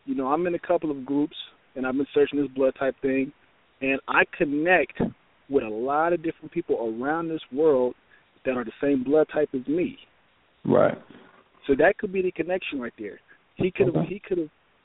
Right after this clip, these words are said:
Speaker 1: he could have, he could have come across many different women, but they were not on the same frequency as him. Because everyone that shares the same blood type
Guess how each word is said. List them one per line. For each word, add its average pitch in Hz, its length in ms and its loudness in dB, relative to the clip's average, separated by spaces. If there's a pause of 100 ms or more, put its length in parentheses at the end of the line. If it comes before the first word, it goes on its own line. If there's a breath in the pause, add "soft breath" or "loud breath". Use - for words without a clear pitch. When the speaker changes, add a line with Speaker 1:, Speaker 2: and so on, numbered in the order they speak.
(140)
Speaker 1:
he 214 260 -2
could 190 120 2
have, 156 100 -2 (1400)
he 185 220 -8
could 185 140 0
have 156 120 -8
come 165 200 -12
across 156 360 -4 (180)
many 175 380 -4
different 196 460 -6
women, 147 440 -2 (720)
but 139 160 2
they 156 80 2
were 156 180 4
not 135 300 0
on 135 180 -4
the 139 80 -2 (120)
same 135 200 -2 (120)
frequency 139 600 -4
as 110 140 -2
him. 113 160 -8 (300)
Because 135 240 0 (100)
everyone 202 580 2
that 160 140 0 (160)
shares 165 240 0
the 123 80 -8 (100)
same 160 260 2
blood 160 280 6 (100)
type 120 260 -4